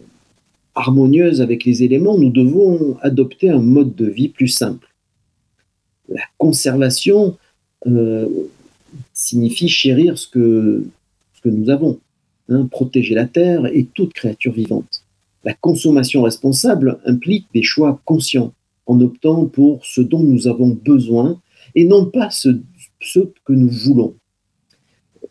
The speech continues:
Le recours aux sources d'énergie renouvelable, d'ailleurs, fait écho à la sagesse d'utiliser les dons de la nature, mais sans les exploiter. En simplifiant notre existence, nous nous alignons sur les éléments,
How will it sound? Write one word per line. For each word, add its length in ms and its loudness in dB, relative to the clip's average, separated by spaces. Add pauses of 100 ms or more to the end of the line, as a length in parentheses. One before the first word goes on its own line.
Le 120 -2
recours 560 2
aux 360 4
sources 360 0
d'énergie 540 -2
renouvelable, 960 -2
d'ailleurs, 420 -2
fait 220 0
écho 380 2
à 40 2
la 140 -6
sagesse 760 -2
d'utiliser 760 0 (240)
les 160 -2
dons 220 0
de 100 0
la 100 -2
nature, 540 -2 (160)
mais 100 0
sans 220 -2
les 180 2
exploiter. 540 -2 (920)
En 120 0
simplifiant 680 0
notre 220 0
existence, 720 -2
nous 260 4
nous 260 4
alignons 480 4
sur 220 -4
les 200 0
éléments, 380 0